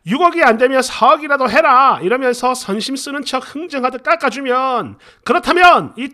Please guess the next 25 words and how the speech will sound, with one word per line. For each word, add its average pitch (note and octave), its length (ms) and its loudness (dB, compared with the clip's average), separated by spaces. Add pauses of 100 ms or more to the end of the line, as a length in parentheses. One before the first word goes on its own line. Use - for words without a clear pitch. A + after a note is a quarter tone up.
똥멍청이 D4 680 0
여자는 B3 420 -2
또 F4+ 140 -8
좋다고 C#4 460 -4
냉큼 A#3+ 560 -4
물을지도 B3 360 -8
모르지 A#3 360 -4
뭐. A#3 680 -8
깔깔깔깔. D#3 800 -12 (680)
이 D3 80 -12
번. G3 200 -6 (960)
보아하니까 A#3+ 680 4
저 G#3+ 180 0
남자는 A#3+ 600 2
쓰니 C#4 320 -4
부모가 C4 360 -2
빚을 C#4 360 -2
내서라도 A3+ 560 2
육억을 A#3+ 320 -4
가져와야 A3+ 420 2
한다라고 A#3+ 460 -2
생각을 B3+ 400 -4
하고 A#3 160 -4
있는 G#3 180 -4
겁니다. F3 680 -4